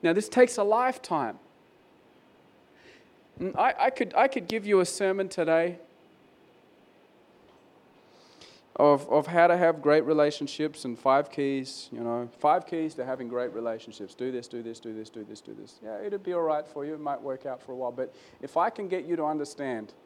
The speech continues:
that when relationships aren't working out, that you go to him and begin to become aware of what your sin is. When you become to be,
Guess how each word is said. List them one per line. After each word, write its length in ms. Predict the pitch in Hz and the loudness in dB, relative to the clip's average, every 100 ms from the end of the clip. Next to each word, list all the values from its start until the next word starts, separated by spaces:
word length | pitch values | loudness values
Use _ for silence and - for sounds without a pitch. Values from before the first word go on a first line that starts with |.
| _ _ _ _ _ _ - _ | _ _ _ _ _ _ -20 _
that 100 | 151 | -4
when 280 | 143 160 175 | 0 0 0
relationships 880 | 165 156 165 180 180 160 - 170 - - | 2 2 2 0 -8 -8 -8 -8 -10 -6
aren't 320 | 151 147 - | -4 -4 -4
working 420 | 151 131 131 123 | -4 -4 -6 -6
out, 260 | 117 98 - - _ _ _ _ _ _ _ - _ | -6 -6 -10 -20 _ _ _ _ _ _ _ -20 _
that 120 | 139 | -8
you 180 | 143 165 | -4 -4
go 260 | 202 185 185 | 2 4 4
to 100 | 160 | 0
him 440 | 143 156 135 110 - _ _ _ _ _ _ - - | -2 -4 -4 -6 -16 _ _ _ _ _ _ -16 -8
and 140 | 151 | -4
begin 420 | 147 139 175 196 190 | -4 -2 0 0 -2
to 100 | 156 | -6
become 480 | 160 - 175 165 - | -8 -4 -2 -2 -2
aware 640 | 147 135 147 139 131 110 - - _ - | -2 0 2 2 0 -2 -8 -20 _ -10
of 140 | 131 | -8
what 180 | 131 139 | -6 -4
your 180 | 147 143 | -4 -6
sin 340 | 147 - 143 | -6 -8 -6
is. 380 | 123 98 - - - _ _ _ _ _ _ _ _ _ _ _ _ - - | -6 -10 -16 -20 -20 _ _ _ _ _ _ _ _ _ _ _ _ -20 -12
When 160 | - 151 | -4 0
you 140 | 190 | 0
become 400 | 208 208 214 202 | 0 0 2 0
to 120 | 196 170 | -2 -6
be, 140 | 175 | -8